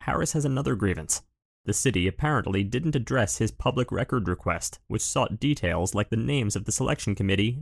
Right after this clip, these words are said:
notifications to other bidders about the contract award, the ongoing contract negotiations, and the contract itself. Ultimately, Harris urged that the City Hall contract be temporarily halted.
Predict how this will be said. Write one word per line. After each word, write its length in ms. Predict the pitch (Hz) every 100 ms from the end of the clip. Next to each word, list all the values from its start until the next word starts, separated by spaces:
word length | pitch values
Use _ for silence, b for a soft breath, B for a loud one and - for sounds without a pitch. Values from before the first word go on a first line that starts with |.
| 147
notifications 800 | 107 104 113 - 160 - 107 117
to 120 | -
other 200 | 107 110
bidders 420 | 113 151 113 101
about 220 | - 92
the 40 | -
contract 520 | - 147 151 87 -
award, 420 | 98 92 95 117 -
the 120 | 107
ongoing 440 | 90 127 135 135 139
contract 480 | - 147 - 139
negotiations, 800 | - 120 127 - 151 160 107 110 -
and 240 | - 117 113
the 60 |
contract 480 | - 104 104 104 -
itself. 420 | - - 110 - - _ _ _ _
Ultimately, 540 | 135 135 - - 85 85
Harris 400 | - 147 165 -
urged 360 | 147 110 92
that 140 | 107 98
the 40 |
City 280 | - - 170
Hall 280 | 143 156 127
contract 640 | - 147 143 - 90 -
be 100 | -
temporarily 540 | 110 113 - 123 120 123
halted. 380 | 110 117 95